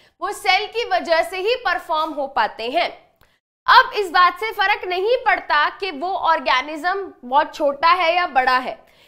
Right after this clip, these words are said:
इस बात से फर्क नहीं पड़ता उसकी बॉडी किस चीज से बनी हुई है, उसकी बॉडी सेल से बनी हुई है, उसकी बॉडी के अंदर जो भी फंक्शन परफॉर्म हो रहे हैं,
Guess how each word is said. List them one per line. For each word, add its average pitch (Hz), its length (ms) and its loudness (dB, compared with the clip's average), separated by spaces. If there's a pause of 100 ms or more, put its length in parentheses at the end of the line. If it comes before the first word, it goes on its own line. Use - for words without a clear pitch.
(120)
इस 240 120 -6
बात 294 240 4
से 370 60 -4
फर्क 339 320 0
नहीं 349 280 0
पड़ता 247 500 -2 (300)
उसकी 392 600 0
बॉडी 359 320 2
किस 427 320 -4
चीज 381 180 -6
से 427 180 -8
बनी 359 280 0
हुई 339 180 -8
है, 392 100 0
उसकी 339 320 -6
बॉडी 302 340 -4
सेल 320 300 -6
से 311 160 -4
बनी 208 260 -2
हुई 185 140 -8
है, 165 160 -12 (260)
उसकी 349 260 -4
बॉडी 370 300 0
के 453 120 -6
अंदर 440 160 -6
जो 370 180 -4
भी 440 100 -4
फंक्शन 415 380 -10
परफॉर्म 392 440 -6
हो 381 140 -6
रहे 392 140 -4
हैं, 440 280 -10